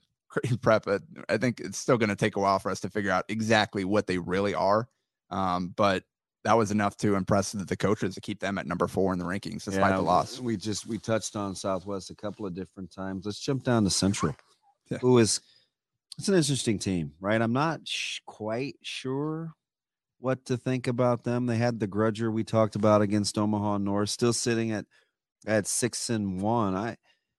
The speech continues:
Speaker 2: just keep kinda plodding along.
Speaker 1: Yeah, that, that first loss was to Papio South, and they've had some <laughs> real, like, thrillers la-,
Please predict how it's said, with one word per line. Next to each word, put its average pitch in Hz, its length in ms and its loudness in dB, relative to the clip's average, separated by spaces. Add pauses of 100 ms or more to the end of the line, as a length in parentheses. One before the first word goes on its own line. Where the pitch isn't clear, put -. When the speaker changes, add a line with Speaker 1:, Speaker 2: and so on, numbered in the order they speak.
(140)
Speaker 2:
just 113 220 0
keep - 240 0
kinda 123 300 4 (160)
plodding 113 380 2
along. 113 380 -4 (220)
Speaker 1:
Yeah, 95 160 -2
that, 98 240 0
that 113 160 -2
first 123 260 2
loss 110 300 2
was 101 300 -6
to 98 300 -4
Papio 104 420 0
South, 90 480 -4 (160)
and 95 360 -4 (460)
they've 262 180 6
had 147 220 4
some 95 260 -2
<laughs> - 0 -
real, 110 480 4
like, 95 260 -2 (420)
thrillers 104 560 4
la-, 95 180 0